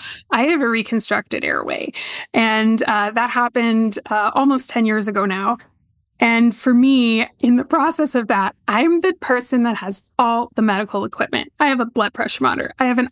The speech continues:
oxygen saturation monitor. I've got a peak flow meter to see how my lung capacity is doing. I'm that person. And so, um, good thing I did not have any money when I was pregnant, because I probably would have bought all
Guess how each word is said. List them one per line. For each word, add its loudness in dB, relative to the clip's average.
oxygen -2
saturation -2
monitor. -4
I've 0
got -6
a -10
peak -2
flow -2
meter -2
to -2
see -2
how -2
my 2
lung 2
capacity -2
is -2
doing. -2
I'm 4
that 0
person. -2
And 2
so, -2
um, 0
good 0
thing 0
I 0
did -4
not -2
have -6
any 2
money 0
when 0
I -2
was -8
pregnant, -2
because -4
I -4
probably 0
would -2
have -6
bought -2
all 0